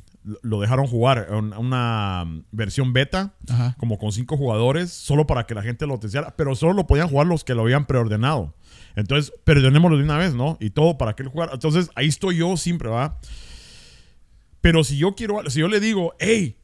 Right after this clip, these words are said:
Speaker 1: miremos este show que a mí me gusta", no. O sea,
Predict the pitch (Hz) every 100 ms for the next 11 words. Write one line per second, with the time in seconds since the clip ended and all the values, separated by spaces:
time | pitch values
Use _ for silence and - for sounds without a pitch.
0 | _ _ _ _ 127 139 185 185 180 175
1 | 190 196 190 170 180 180 220 233 226 -
2 | 143 160 127 - _ _ _ _ _ _
3 | _ - 147 170 156 -